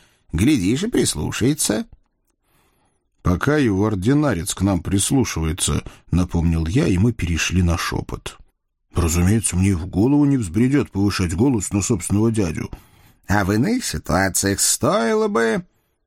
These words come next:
Прохор. «Да ты с чего вообще на него взъелся? Ну, увлёкся старый мерин молодой кобылкой. Тебе-то оно каким боком поперёк горла встало?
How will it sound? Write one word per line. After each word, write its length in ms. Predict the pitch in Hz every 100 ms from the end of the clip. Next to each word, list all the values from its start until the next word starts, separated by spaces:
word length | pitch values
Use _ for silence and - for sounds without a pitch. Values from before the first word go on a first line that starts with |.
| _
Прохор. 440 | - 98 92 85 - - _ _ -
«Да 140 | 110
ты 100 | 131
с 60 | 113
чего 240 | - 160
вообще 260 | 127 - 123
на 60 |
него 180 | 120 117
взъелся? 460 | 92 120 156 - - - _ _ -
Ну, 160 | 214
увлёкся 460 | 262 247 247 202 190
старый 320 | - 220 190
мерин 320 | 185 196 175
молодой 360 | 151 156 160 180
кобылкой. 680 | - 143 139 147 - 120 104 -
Тебе-то 420 | 254 247 262 233
оно 140 | 214
каким 380 | 196 185 196 175
боком 260 | 175 147 127
поперёк 380 | 139 147 139 113
горла 300 | 110 92 85
встало? 420 | - 87 67